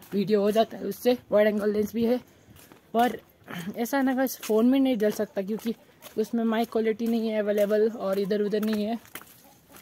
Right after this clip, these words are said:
तो इसलिए फ़ोन में नहीं आता गाइस, सिर्फ इमेज आता है, वीडियो नहीं ब-, डल पाता, ठीक है, फ़ोन में, तो इसलिए नहीं हो सकता।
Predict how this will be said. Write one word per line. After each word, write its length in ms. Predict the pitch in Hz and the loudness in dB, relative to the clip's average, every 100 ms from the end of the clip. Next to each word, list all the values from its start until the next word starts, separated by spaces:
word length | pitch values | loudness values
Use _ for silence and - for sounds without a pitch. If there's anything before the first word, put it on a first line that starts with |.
| - | -6
तो 100 | 208 | -2
इसलिए 240 | 208 233 | 0 0
फ़ोन 240 | 226 196 202 | 0 0 0
में 180 | 220 226 - - - _ | 0 -2 -6 -20 -20 _
नहीं 220 | 202 240 240 | -2 2 0
आता 180 | 196 180 | 0 -2
गाइस, 180 | 180 - - | -4 -6 -14
सिर्फ 240 | - 247 220 | -8 -6 -4
इमेज 360 | 240 220 233 | 0 2 4
आता 200 | 214 190 | 2 2
है, 100 | 220 - - - - | -2 -2 -18 -20 -8
वीडियो 280 | 190 202 220 | 0 4 6
नहीं 140 | 226 214 | 6 2
ब-, 160 | 185 | 0
डल 160 | 160 190 | 0 0
पाता, 260 | 190 185 190 | 0 -2 -2
ठीक 160 | 247 | -2
है, 60 | 247 | -2
फ़ोन 200 | 226 196 | 0 0
में, 180 | 196 196 - | 0 -4 -4
तो 120 | 202 | -2
इसलिए 360 | 202 202 196 196 - - _ 254 - - | -4 -2 -2 -2 -12 -20 _ -20 -20 -8
नहीं 100 | 185 | -6
हो 60 | 170 | -6
सकता। 320 | 175 - 180 | -8 -8 -10